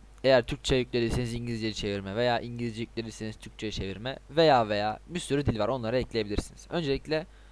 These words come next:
şuraya basıyoruz. Şuradan ayarlara giriyoruz. Çok kolay aslında. Zaman ve dil, bölge ve dil. Buradan dil ekle.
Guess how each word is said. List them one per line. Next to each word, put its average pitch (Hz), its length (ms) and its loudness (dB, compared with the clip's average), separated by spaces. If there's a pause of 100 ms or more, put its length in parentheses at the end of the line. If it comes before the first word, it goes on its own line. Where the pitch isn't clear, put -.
(560)
şuraya 143 400 2
basıyoruz. 110 560 0 (880)
Şuradan 127 260 0
ayarlara 113 360 0
giriyoruz. 92 380 -14
Çok - 180 0
kolay 101 200 0
aslında. - 340 -14 (160)
Zaman 131 340 0
ve 110 140 -2
dil, 113 140 -6 (640)
bölge 147 380 4
ve 110 140 -2
dil. 165 160 -6 (500)
Buradan 185 380 0
dil 190 120 2
ekle. 147 400 2